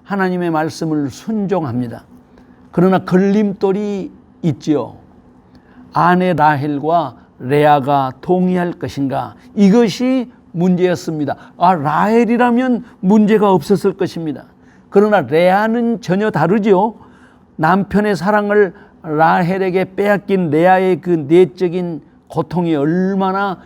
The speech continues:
깊고 심원했는가 하는 것은 그가 낳은 아들들의 이름에 여실히 나타나 있습니다. 두근거리는 마음으로 야곱은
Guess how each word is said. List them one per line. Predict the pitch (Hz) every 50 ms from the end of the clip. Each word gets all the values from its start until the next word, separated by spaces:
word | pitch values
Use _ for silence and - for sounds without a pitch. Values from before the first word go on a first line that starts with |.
| - - _ _ _ -
깊고 | - 220 175 - - - - 233 226 208 190 151 - - - _
심원했는가 | - - - - 254 254 247 240 233 214 190 175 190 208 208 208 208 196 185 165 151 131 - - _ - _ _ -
하는 | - 220 214 214 208
것은 | 208 196 - - 247 226 175 - - - - _ _ _ _
그가 | - - 180 175 214 202
낳은 | 190 180 160 151 165 190 226 208 170 123 - - - _
아들들의 | - 135 143 175 170 190 196 190 - - 190 180 185 180 170 151 143 143 160
이름에 | 180 180 196 214 202 196 185 151 117 - - _ _ - - 143 143
여실히 | 151 160 170 180 180 - - 190 180 175 196 202 208 202 185 - - _ -
나타나 | - 147 151 156 - - 175 160 160 151
있습니다. | 135 156 151 - - 151 147 143 127 120 120 - _ _ - - _ _ _ - - - - _ _ _ _ _ -
두근거리는 | - 190 190 196 196 196 175 196 196 202 196 202 202 190
마음으로 | 185 175 180 196 202 190 196 202 202 196
야곱은 | 185 180 190 190 190 202 180 220 226 208 180 135